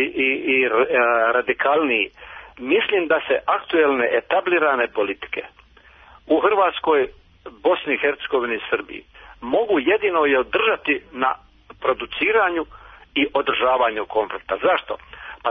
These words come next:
zato što nisu sposobne da rješavaju ekonomska i socijalna pitanja. E, dakle, bez izuzetka, sa naro-, na-, naravno određenim nijansama,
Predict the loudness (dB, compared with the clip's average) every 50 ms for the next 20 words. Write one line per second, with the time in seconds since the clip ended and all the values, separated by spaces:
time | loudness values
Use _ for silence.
0 | -2 0 0 0 2 2 0 -2 0 0 0 0 0 0 0 0 0 0 0 0
1 | 0 0 -2 -2 -2 -2 -2 -2 -2 -4 -4 -2 -2 -4 -4 -6 _ _ _ -20
2 | -20 -20 -20 -20 -20 -20 -10 -6 -4 0 0 2 2 2 2 2 2 2 4 4
3 | 4 2 2 2 0 0 0 -2 -2 -2 -2 -2 0 0 -2 -2 0 0 -2 -2
4 | 0 -2 -4 -6 -8 -10 -16 -14 -14 -14 -14 -14 -16 -20 _ _ _ _ _ -20
5 | -20 -20 -18 -16 -14 -14 -14 -12 -6 -4 -2 -2 -2 -2 -4 -2 0 -2 -2 -2
6 | -2 0 2 2 2 2 0 0 0 0 0 0 0 0 0 -2 -4 -6 -8 -8
7 | -8 -12 _ _ -20 -20 _ -12 -6 -2 -2 -2 -2 -4 -8 -6 -4 0 2 2
8 | 4 4 4 2 2 0 -2 -2 0 0 0 0 0 0 2 2 2 4 4 2
9 | 2 2 2 2 2 2 2 2 0 0 0 0 0 0 0 -2 -2 -2 0 0
10 | -2 -4 -6 -8 -8 -8 -8 -8